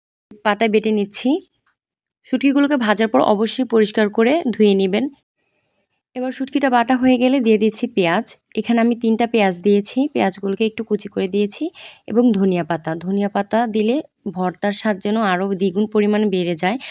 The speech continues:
ধনিয়া পাতার স্মেলটা আমার কাছে খুবই ভালো লাগে, এজন্য আমি চেষ্টা করি ভর্তাতে ধনিয়া পাতাটা রাখার জন্য। এই তো সবগুলো উপকরণ বাটা হয়ে গেলে একসাথে আরেকটা বাটা দিয়ে হয়ে যাবে মলায়া শুটকির ভর্তা।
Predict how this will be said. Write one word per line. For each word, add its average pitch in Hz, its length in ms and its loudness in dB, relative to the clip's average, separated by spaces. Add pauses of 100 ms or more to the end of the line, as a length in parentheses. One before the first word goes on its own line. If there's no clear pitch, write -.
(220)
ধনিয়া 233 280 2
পাতার 254 220 0
স্মেলটা 240 400 -2
আমার 220 180 0
কাছে 220 160 -6
খুবই 226 320 -2
ভালো 220 140 0
লাগে, 220 300 -2
এজন্য 190 300 -2
আমি 185 160 -2
চেষ্টা 208 320 -6
করি 226 240 -2 (420)
ভর্তাতে 185 480 -2
ধনিয়া 208 300 2
পাতাটা 185 320 -4
রাখার 196 340 0
জন্য। 220 260 0 (2000)
এই 226 60 -10
তো 262 120 -6
সবগুলো 226 460 -4 (120)
উপকরণ 220 520 0
বাটা 208 280 0
হয়ে 233 300 0
গেলে 233 260 2 (140)
একসাথে 214 480 -2 (160)
আরেকটা 202 480 -2 (300)
বাটা 196 320 0
দিয়ে 202 260 2 (500)
হয়ে 214 240 0
যাবে 208 280 0 (400)
মলায়া 214 340 2
শুটকির 240 320 0
ভর্তা। 196 440 2